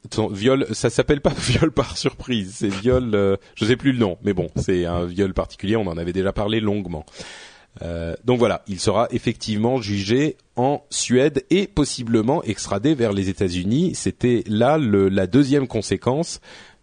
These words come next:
euh, qui risque de se, de se réaliser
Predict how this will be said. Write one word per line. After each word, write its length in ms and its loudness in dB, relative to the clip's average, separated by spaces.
euh, 220 -8
qui 140 -8
risque 320 -8
de 80 2
se, 520 0
de 140 -2
se 180 -2
réaliser 680 0